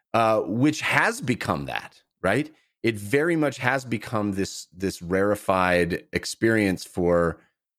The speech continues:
people that have a lot more disposable income than the average person. And it's difficult to see theater in a lot of places. And, uh, the best of it, you know, New York City, the, the, it, it, it is extraordinarily expensive, hard to get a ticket.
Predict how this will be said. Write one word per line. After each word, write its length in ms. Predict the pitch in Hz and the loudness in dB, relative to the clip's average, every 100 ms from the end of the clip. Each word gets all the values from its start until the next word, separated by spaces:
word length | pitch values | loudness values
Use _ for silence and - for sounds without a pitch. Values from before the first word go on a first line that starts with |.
| _ _ | _ _
people 260 | - 107 104 | -4 0 0
that 120 | 90 | 0
have 180 | 90 85 | 0 2
a 40 | |
lot 200 | 85 85 | 2 2
more 160 | 90 85 | 2 0
disposable 500 | 82 - 87 78 80 | -2 -2 -4 -2 -4
income 460 | 87 90 92 85 80 | -2 -2 -2 -2 -2
than 320 | 78 78 73 | -2 -2 -2
the 140 | 82 | 0
average 360 | 76 76 76 - _ - | 0 0 -4 -6 _ 2
person. 300 | 87 - 101 | 4 6 4
And 120 | 85 | 4
it's 160 | 82 - - _ 95 | 2 -2 -16 _ -6
difficult 600 | 90 127 123 - 113 - | 2 4 4 4 4 4
to 100 | 110 | 0
see 240 | - 107 95 | 0 2 2
theater 480 | - 98 95 101 | 4 6 8 6
in 140 | 98 92 | 6 4
a 20 | |
lot 200 | 87 92 | 4 4
of 80 | 87 | 0
places. 520 | - 92 - 101 90 | 0 0 2 0 0
And, 140 | 73 76 _ _ _ _ | -4 -6 _ _ _ _
uh, 300 | 92 87 87 - - _ 87 | 2 4 4 0 -8 _ -2
the 120 | 95 | -2
best 560 | 78 - 117 120 - - | -2 2 2 2 -6 0
of 160 | 104 101 | 2 6
it, 320 | 107 107 - - | 4 2 -4 -2
you 100 | 101 | 2
know, 280 | 92 92 95 | 4 4 4
New 100 | 98 | 4
York 200 | 95 - | 4 0
City, 340 | - 98 98 | 2 6 8
the, 80 | 92 | 6
the, 380 | 73 82 - 65 | 4 0 -2 -2
it, 320 | 95 87 101 | -2 4 8
it, 140 | 95 92 98 | 8 8 6
it 80 | |
is 100 | 104 | 4
extraordinarily 1120 | 101 - - - - 294 262 147 95 82 71 64 | 2 -2 -4 -8 2 6 6 6 4 2 0 -4
expensive, 420 | - 78 76 85 | -4 -4 -2 -4
hard 240 | - - - | 2 4 4
to 60 | |
get 140 | 85 67 | 2 -2
a 60 | |
ticket. 420 | - 67 85 - | -6 -4 -2 -4